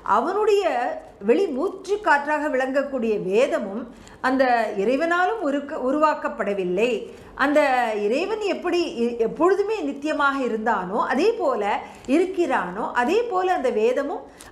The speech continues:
ஆ, இருந்து வந்துள்ளது அப்படின்றது இதிலிருந்து தெரிகிறது. அதாவது அது வந்து ஸ்வயம்பு, ஆதி அந்தம் இல்லாதது, அனாதி அப்படின்னு சொல்லக்கூடியது.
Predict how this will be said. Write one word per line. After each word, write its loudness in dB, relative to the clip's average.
ஆ, 2
இருந்து 0
வந்துள்ளது 0
அப்படின்றது 0
இதிலிருந்து -2
தெரிகிறது. -2
அதாவது 4
அது 2
வந்து -2
ஸ்வயம்பு, 0
ஆதி 4
அந்தம் 0
இல்லாதது, 0
அனாதி 2
அப்படின்னு 0
சொல்லக்கூடியது. 0